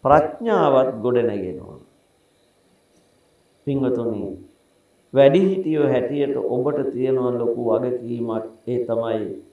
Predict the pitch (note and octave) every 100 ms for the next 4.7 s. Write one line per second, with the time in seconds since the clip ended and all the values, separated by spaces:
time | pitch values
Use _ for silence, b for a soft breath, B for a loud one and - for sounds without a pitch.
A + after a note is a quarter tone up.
0 | _ _ _ _ _ D3+ D#3 E3+ F3 F3+
1 | F3 F3 E3 D#3 A#2 C3 D3+ D#3 C#3+ C3+
2 | B2+ A2 G2+ - - _ _ _ _ _
3 | - B2+ C3 C3+ C#3+ E3 E3 D#3+ D#3 D3+
4 | D3 C#3 D3 D3 D3 B2+ B2+